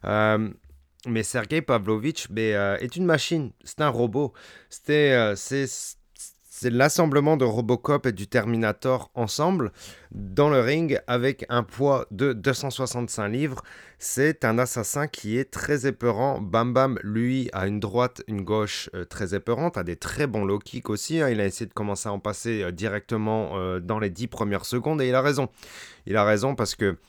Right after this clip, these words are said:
vu sa puissance, euh,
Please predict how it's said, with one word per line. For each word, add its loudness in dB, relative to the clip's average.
vu -6
sa 0
puissance, -4
euh, 2